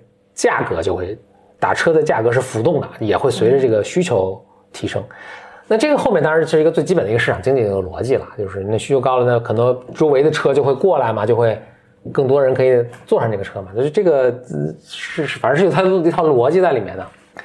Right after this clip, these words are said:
但是呢，当时这个 Uber 的区域经理呢，看到这儿就有个担心，他就说：“你说这些司机都在罢工，那我们，”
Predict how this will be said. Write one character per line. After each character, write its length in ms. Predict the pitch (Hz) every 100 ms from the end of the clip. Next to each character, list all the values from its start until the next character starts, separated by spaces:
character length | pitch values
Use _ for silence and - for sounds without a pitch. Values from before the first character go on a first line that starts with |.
| - - - - -
但 140 | 165
是 180 | 180 262
呢， 160 | 170
当 180 | 135 151
时 140 | 147 147
这 80 |
个 120 | 143 131
Uber 400 | 135 175 165 143
的 60 |
区 220 | 120 -
域 60 | 143
经 180 | 131 151
理 100 | 101
呢， 100 | 90
看 180 | - 127
到 60 |
这 100 | 120
儿 40 | 120
就 80 |
有 80 | 107
个 60 | 98
担 220 | - 139
心， 340 | 143 170 180 - _ - - -
他 100 | -
就 120 | 135
说 520 | 127 139 135 143 143 - - - _ _ _
：“你 100 | -
说 120 | 131 170
这 60 |
些 60 | 170
司 140 | -
机 60 | 165
都 60 |
在 100 | 160
罢 120 | 135 117
工， 320 | 123 143 - - _ -
那 100 | 127
我 200 | 107 90
们，” 600 | 95 107 110 110 113